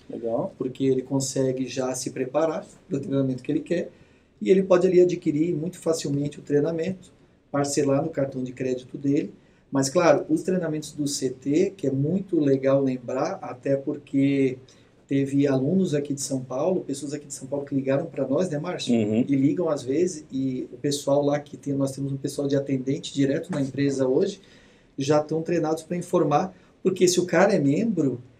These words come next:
Speaker 2: ele tem um baita desconto. Tá? Hoje, se o cara é membro do C T, ele tem o maior desconto entre as parcerias que a gente tem.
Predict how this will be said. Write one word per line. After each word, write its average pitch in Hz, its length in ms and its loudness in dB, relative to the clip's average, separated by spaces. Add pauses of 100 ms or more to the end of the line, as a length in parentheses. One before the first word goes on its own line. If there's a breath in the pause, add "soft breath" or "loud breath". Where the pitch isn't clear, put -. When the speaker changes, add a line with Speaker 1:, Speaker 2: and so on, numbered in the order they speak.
Speaker 2:
ele 139 180 0
tem 151 260 -2
um 190 120 2
baita 160 340 4
desconto. 123 640 -8 (720)
Tá? 139 220 -4
Hoje, 147 360 2
se 151 120 -8
o 151 40 -4
cara 147 220 -2
é 143 40 -2
membro 139 340 0
do 135 280 -2
C 135 200 -4
T, 139 400 -2
ele 143 200 0
tem 143 140 -4
o 147 60 -2
maior 151 260 2
desconto 135 640 -4
entre 147 480 -4 (220 loud breath)
as 143 100 -10
parcerias 139 540 -2
que - 100 -6
a 127 40 -2
gente 127 280 -6
tem. 120 240 -6